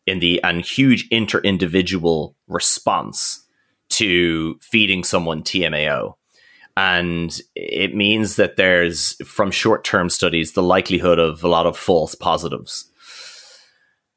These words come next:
Um, and so, you know, we've seen that. I remember one recent study which fed people kind of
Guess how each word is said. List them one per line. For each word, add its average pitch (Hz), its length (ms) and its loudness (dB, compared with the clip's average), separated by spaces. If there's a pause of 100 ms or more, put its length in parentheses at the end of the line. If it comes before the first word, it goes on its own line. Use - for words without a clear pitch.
(140)
Um, 82 540 -2 (200)
and 107 120 0
so, 95 340 2
you 95 140 0
know, 90 160 2
we've 98 260 -2
seen 104 180 2
that. 98 140 2
I 90 40 2
remember 90 300 0
one 92 260 2
recent 87 340 -2
study 85 300 0
which 82 220 -4
fed 87 280 2
people 87 300 0
kind 82 220 -2
of - 60 -2